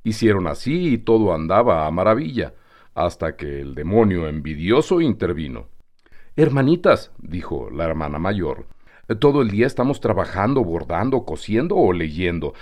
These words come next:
No hay rincón del jardín que no hayamos explorado.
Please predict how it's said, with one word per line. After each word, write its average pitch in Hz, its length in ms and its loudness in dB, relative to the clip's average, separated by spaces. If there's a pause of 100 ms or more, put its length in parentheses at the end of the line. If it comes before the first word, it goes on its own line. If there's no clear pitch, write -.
(240)
No 110 240 4
hay 98 100 4
rincón 98 480 0
del 92 140 0
jardín 90 460 -4
que 90 120 -4
no 80 140 -2
hayamos 85 420 -4
explorado. 82 720 -2